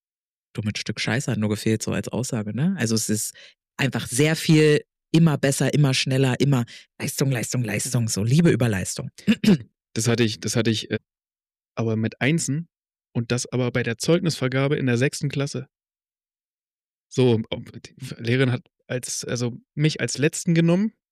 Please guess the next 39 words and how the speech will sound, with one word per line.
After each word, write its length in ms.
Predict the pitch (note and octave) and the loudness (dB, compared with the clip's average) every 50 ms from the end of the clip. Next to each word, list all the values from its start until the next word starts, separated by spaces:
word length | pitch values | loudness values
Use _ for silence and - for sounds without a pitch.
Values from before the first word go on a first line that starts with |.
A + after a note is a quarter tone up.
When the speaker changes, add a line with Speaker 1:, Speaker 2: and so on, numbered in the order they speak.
| _ _ _ _ _ _ | _ _ _ _ _ _
Speaker 2:
um 140 | - B2 B2 | -4 -2 0
mich 160 | B2 A#2 - | 0 0 0
da 220 | - B2 B2 A#2 | 2 2 2 2
wirklich 320 | B2 B2+ - C#3 B2+ - - | 2 0 -2 -2 -6 -4 -2
emporzuheben, 880 | C3 C3 - - - E3 F#3 G#3+ G3+ - - A#2 G#2+ A2+ A#2 C3+ F3+ G#3 - A2+ A2+ - - - - | -4 -4 -4 -2 0 0 0 0 -2 -2 -4 -2 -2 -2 -2 -2 -2 -4 -6 -12 -16 -16 -16 -14 -8
<laughs> 400 | - D#3+ - G3+ - - C4+ - _ _ - - - - - - - - - _ - | -8 -6 -6 -6 -4 -4 -4 -4 _ _ -18 -16 -14 -14 -14 -14 -16 -18 -18 _ -4
weil 100 | A#2 A2+ | -2 -2
da 80 | A2+ A2+ | 0 0
eine 260 | - B2 D3 D3+ D3+ | 0 0 0 0 0
zwei 380 | - - - C3 C3 C#3+ C#3+ A#2+ | -4 -4 -4 0 0 0 0 0
war 240 | A#2 A2 A2 A#2 _ _ _ _ _ _ _ _ _ _ _ _ _ _ _ _ _ - | 0 -4 -4 -6 _ _ _ _ _ _ _ _ _ _ _ _ _ _ _ _ _ -6
und 160 | A2+ G#2+ G#2+ | -4 -2 0
sonst 280 | A#2 B2 B2+ - - | 0 0 0 -2 -2
halt 200 | B2 B2 A#2+ A#2+ | -2 -2 -2 0
nur 140 | A#2+ A#2 A#2 | 0 -2 -2
Einsen. 300 | C#3 C3+ C3+ B2+ A#2 A2 - _ - | 0 -2 -4 -4 -6 -8 -10 _ -6
Und 140 | A#2 A2 | -2 0
dann, 120 | A#2+ A#2 A#2+ | 2 2 2
als 180 | - A#2 - | 0 -2 -2
ich 160 | B2 A#2 - - | -4 -4 -2 0
der 160 | A#2 A#2 - | -2 0 0
Applaus 540 | A#2 A#2 - C3 A#2+ B2 D3 F3+ G3 - - | -2 -6 -4 -2 0 0 2 2 0 2 2
dann, 160 | E3 E3+ E3 | 2 2 2
als 120 | C#3+ B2 B2+ | 2 0 -2
ich 80 | B2 | -2
das 200 | - C3 A#2+ - | 0 -2 -2 -2
Zeugnis 280 | - - D3+ D3+ D#3 D3+ D3 D3+ D3 C#3 | -2 -2 0 0 2 0 0 0 0 0
hat, 240 | C#3 C#3 - - - | -4 -6 -6 -4 -4
äh, 600 | C3+ C#3 C3+ C3+ C3+ C3+ C3+ - C#3 - - - - - - | -2 0 2 2 2 0 0 -2 -4 -6 -8 -8 -10 -12 -10
also 200 | - B2+ C3 C3 | -8 -8 -6 -4
der 100 | C3 C3 | -4 -4
Applaus 300 | B2+ - C#3 C#3 D3 - | -4 -2 -2 -2 -2 -2
gelegt 300 | - C#3 C3+ D3+ D#3 - | -4 -2 -2 -2 -2 -2
hatte, 200 | D3+ D3 - D3 | -6 -4 -4 -4
als 120 | D3 C#3 C#3 | -6 -6 -6
ich 60 | - | -6
das 140 | - C3 - | -6 -6 -4
Zeugnis 360 | - C#3+ C#3 C#3 C#3 C3 - | -2 -4 -2 -2 -4 -4 -6
abgeholt 540 | - - - D3+ C#3+ C#3 C#3 C#3 - - | -6 -6 -4 -2 0 0 0 -2 -4 -10